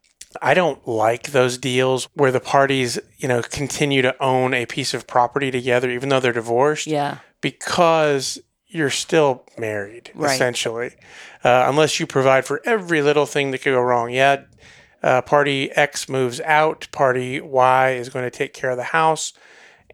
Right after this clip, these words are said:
Speaker 1: and the maintenance. Well, what happens when the H vac goes out? That could be fifteen grand.
Speaker 2: Mm-hmm.
Speaker 1: And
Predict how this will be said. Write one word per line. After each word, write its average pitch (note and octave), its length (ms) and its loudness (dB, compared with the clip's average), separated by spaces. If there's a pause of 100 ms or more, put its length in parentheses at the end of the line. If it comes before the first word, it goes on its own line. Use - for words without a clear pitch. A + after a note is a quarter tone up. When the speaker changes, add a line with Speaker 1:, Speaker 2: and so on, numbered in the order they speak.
Speaker 1:
and C3 420 0
the B2 60 -2
maintenance. B2+ 600 -4
Well, D#3 140 -2
what F3+ 140 0
happens D#3+ 340 -2
when C#3+ 100 -4
the C3+ 120 -4
H D#3 200 -6
vac C3+ 280 -4
goes A#2+ 240 -8
out? B2 340 -8
That F3 140 -8
could F3+ 100 -12
be D3 100 -2
fifteen B2 480 -10
grand. D#3 540 -8
Speaker 2:
Mm-hmm. D#3+ 340 -10 (240)
Speaker 1:
And C3 360 -2